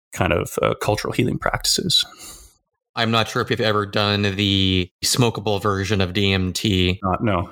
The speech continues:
Speaker 2: But, um, from, from my kind of not direct knowledge, but just from general reading on the internet and kind of reading on Erowid experiences and things like that, it's a very different experience than the ayahuasca trip that I can, like, it's something like twelve hours or something for that,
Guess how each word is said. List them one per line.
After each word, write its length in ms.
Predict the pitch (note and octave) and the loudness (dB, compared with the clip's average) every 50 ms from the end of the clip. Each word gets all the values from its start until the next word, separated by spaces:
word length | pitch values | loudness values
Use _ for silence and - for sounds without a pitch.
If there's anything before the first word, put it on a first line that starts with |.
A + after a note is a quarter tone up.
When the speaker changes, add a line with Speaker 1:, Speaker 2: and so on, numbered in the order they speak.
| - - | -6 -2
Speaker 2:
But, 340 | A2+ G2+ F#2+ F#2+ F#2 - | 0 0 0 0 -2 -4
um, 500 | B2+ - A2 G#2 G2 G2 G2 F#2+ G2 F#2+ | -6 -2 -2 0 0 0 0 -2 -4 -4
from, 420 | F#2 - - A2+ G#2+ G2+ G2+ G#2 G#2 | -4 -2 0 0 0 0 -2 -4 -6
from 280 | G2 - A#2+ A2 G#2 | -4 -4 -4 -2 0
my 480 | G#2 G2+ G2+ G#2 G#2 G2+ G2+ G2 G2 F#2 - | 0 0 0 0 0 0 0 -2 -2 -4 -4
kind 180 | - G2+ F#2+ | -2 0 0
of 100 | G2 F#2 | 0 0
not 380 | G2+ G#2 G2 G2 G#2+ - - - | 0 0 0 0 0 -4 -6 -4
direct 360 | - A2 G#2+ G#2 F#2+ - - | -2 0 0 0 0 -2 -4
knowledge, 400 | A#2 G#2+ G2+ G2 G2+ G2 F2+ G#2 | -2 0 0 2 0 0 -2 -2
but 200 | - A2+ A2 - | -2 -2 -2 0
just 200 | - G#2 - - | -2 -2 -2 -2
from 300 | - A2+ G2+ F#2+ G2 G2 | -2 -2 0 0 0 0
general 600 | F#2+ A2+ G#2+ G2+ G2+ G2+ G2 G2 F#2+ F#2+ F#2 - _ _ _ - | 0 0 0 0 0 0 0 0 0 0 -2 -4 _ _ _ -4
reading 260 | G#2 G2+ G2+ G2+ G2 | -2 0 0 2 2
on 100 | G2 G2 | 2 2
the 60 | G#2 | 2
internet 540 | A2+ G2 G2 G2 F#2+ F#2+ F#2+ F#2+ G2 - - | 2 2 2 2 2 2 2 2 0 0 0
and 180 | G#2 G2 G2 - | 0 0 0 0
kind 120 | - G#2 | 0 0
of 60 | G2 | 2
reading 220 | G2+ G2+ G2+ G2+ G2 | 2 2 2 2 2
on 140 | G2 G2 | 0 0
Erowid 360 | A2 G#2+ G2+ G2+ G2 G2+ G2 G2 | 0 0 0 0 0 0 0 -2
experiences 600 | F#2+ - - - G#2 G2 G2 F#2+ - A2 F#2+ G#2 | -2 -4 -2 0 0 2 2 2 0 0 0 0
and 120 | G2 F#2 | 0 0
things 220 | A2 G#2 G2+ - | 0 0 0 0
like 220 | G#2 G#2 G2+ - - | 0 -2 -2 -2 -2
that, 240 | - G#2 G#2 - - - _ _ _ _ _ - - | -2 -2 -2 -2 -4 -10 _ _ _ _ _ -2 -2
it's 200 | C3 A2+ - - - | -2 -2 -2 -4 -2
a 120 | A#2+ A#2+ | -2 -2
very 360 | G#2+ G#2+ B2 A#2 A2+ A2+ A2 | 0 0 0 0 2 0 0
different 380 | G#2+ B2 A#2 G#2 - A#2 G#2+ G#2 | 0 -2 -2 -2 0 0 0 0
experience 960 | F#2 - - - - A2+ G#2+ G#2+ G#2 G2+ G2+ G2 G2 G2 G#2 G2 - - - - - | 0 -2 -6 -4 -2 0 0 2 2 2 2 0 0 0 0 0 0 0 -2 -4 -4
than 300 | A2+ A2 G#2+ G#2+ G#2 G2+ | 0 2 2 2 2 0
the 80 | G#2 | -2
ayahuasca 680 | - A2+ G#2+ G#2 G2+ G2+ G#2 G#2 G#2 - - - A2+ - | 0 0 0 0 0 0 0 -2 -2 -2 -4 -6 -6 -2
trip 240 | - A2+ G#2+ G#2 | 0 0 0 0
that 140 | - A2 G#2+ | 0 0 0
I 40 | G#2 | 0
can, 280 | - - A2 G#2+ G#2 A2+ | 0 2 0 2 2 2
like, 140 | A#2 G2+ | 2 2
it's 140 | - G#2+ - | 0 0 0
something 200 | - B2 A2+ G#2+ | 0 0 0 2
like 140 | G#2+ G2 F#2 | 0 0 -2
twelve 300 | - - B2 A2 A2 A2+ | -2 -4 -2 -2 0 0
hours 320 | G#2+ G#2 G#2 G#2 G2+ F#2+ | 0 0 0 -2 -2 -4
or 40 | A2 - | -4 -2
something 320 | - G#2+ F#2+ - G2 E3 | -2 -2 0 0 -2 -2
for 160 | - - A2 | 0 0 0
that, 280 | G#2 A2 - - - | 0 0 0 -2 -14